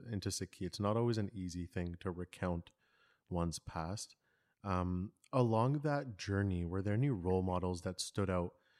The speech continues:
and inspired you along the way, um, or helped you move forward? You've already mentioned a few Gursikhs that just prompted, um, this development through their questions.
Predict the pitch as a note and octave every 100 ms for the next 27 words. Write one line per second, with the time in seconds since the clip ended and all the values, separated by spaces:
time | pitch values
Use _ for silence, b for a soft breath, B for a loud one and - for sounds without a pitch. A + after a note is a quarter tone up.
0 | b A2 G#2 G2+ - F2+ F2+ F#2 F#2+ F#2
1 | F2 F2+ F#2 F2+ F2 F2 G2+ - _ -
2 | F#2 F2+ F2 F2+ B B B A#2 G2 G#2+
3 | - A2 G#2 - F2 E2 D#2 E2 G2 G2+
4 | G#2 G2+ G2 G2 F#2+ F#2+ G2+ F#2+ G#2 F#2
5 | F#2+ F2+ F#2+ F2+ F#2+ F2 F2+ - - F#2
6 | F2+ F2 - b b b b b - F2
7 | E2+ E2 E2 G2 F#2+ G#2 G#2+ F#2+ F2+ F2+
8 | F2 - G2 F2+ - F#2+ F#2+ - C#3+